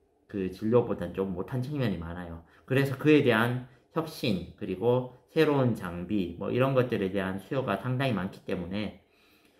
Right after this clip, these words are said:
그런 부분을 저희가 잘 활용할 필요가 있다라는 것이고요. 이 부분은 뒤에서 또 계속 설명을 드리겠습니다.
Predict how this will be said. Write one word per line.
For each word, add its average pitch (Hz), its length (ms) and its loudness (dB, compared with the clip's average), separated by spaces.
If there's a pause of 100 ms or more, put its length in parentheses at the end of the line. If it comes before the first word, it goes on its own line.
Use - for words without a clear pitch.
(140)
그런 139 280 4
부분을 117 380 2
저희가 87 300 -6
잘 87 220 -10
활용할 135 420 0
필요가 127 260 -2
있다라는 87 640 -8
것이고요. 107 480 -8 (240)
이 160 100 6
부분은 170 420 6
뒤에서 123 280 4
또 113 140 -2
계속 117 260 -2
설명을 139 320 0
드리겠습니다. 85 640 -8